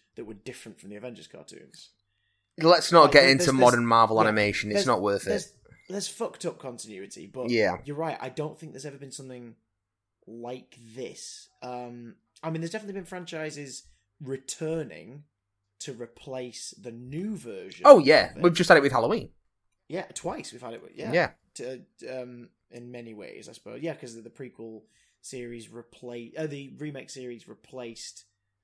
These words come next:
Speaker 1: the ongoing semi-reboot stories.
Speaker 2: Yeah.
Speaker 1: And then we have the brand new one, which ignores everything apart from number one. Um, <clears throat> so, it's, yeah, it, it's, it just stri-, strikes me as odd. I'm slightly biased, of course, 'cause I love the series,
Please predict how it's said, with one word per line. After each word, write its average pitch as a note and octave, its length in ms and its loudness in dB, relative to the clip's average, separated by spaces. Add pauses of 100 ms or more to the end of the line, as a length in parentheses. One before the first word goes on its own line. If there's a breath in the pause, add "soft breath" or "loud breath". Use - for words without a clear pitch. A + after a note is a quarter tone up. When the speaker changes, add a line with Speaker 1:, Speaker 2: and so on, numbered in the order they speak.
Speaker 1:
the C3 280 -18
ongoing A#2 800 -14
semi-reboot G#2+ 1040 -14 (460)
stories. D2+ 480 -14
Speaker 2:
Yeah. A2 260 2 (720)
Speaker 1:
And B2 240 -14
then B2 420 -16
we C3+ 60 -14
have C3 140 -14
the C3+ 80 -14
brand C3+ 240 -12
new C#3+ 180 -10
one, A#2+ 220 -12
which - 140 -18
ignores C3+ 300 -14
everything C3 360 -14
apart C3 240 -14
from D3+ 80 -16
number F3 180 -12
one. D#4 160 -16 (1120)
Um, F#3+ 220 -8
<clears throat> - 0 -
so, F#3 120 -10
it's, G#3 100 -12 (140)
yeah, F#3+ 300 -10 (140)
it, - 60 -10 (100)
it's, - 280 -16 (800)
it F3+ 60 -8
just F#3 160 -10
stri-, G3+ 220 -10
strikes - 320 -8
me F3 80 -8
as D3 60 -10
odd. D3+ 160 -4
I'm F#3+ 140 -8
slightly A3+ 300 -6
biased, B2+ 340 -8
of A#2 60 -20
course, A2+ 260 -14
'cause B2+ 140 -16
I B2+ 40 -12
love C3 220 -12
the A2+ 80 -14
series, A#2+ 680 -10